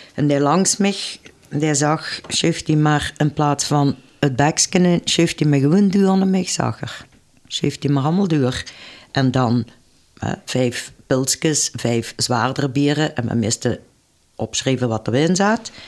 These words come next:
Dat is brouwerij. En dan moesten we opschrijven wat we dachten,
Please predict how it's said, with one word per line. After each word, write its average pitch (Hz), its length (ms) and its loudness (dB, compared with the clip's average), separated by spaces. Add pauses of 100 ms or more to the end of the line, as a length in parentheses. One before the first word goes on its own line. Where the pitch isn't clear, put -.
(400)
Dat 120 180 -2
is 120 140 -2
brouwerij. 135 580 0 (720)
En 127 200 0
dan 185 380 4 (800)
moesten 139 440 0
we 120 180 0 (880)
opschrijven 151 640 0
wat 127 300 -4
we 127 120 -4 (100)
dachten, - 540 0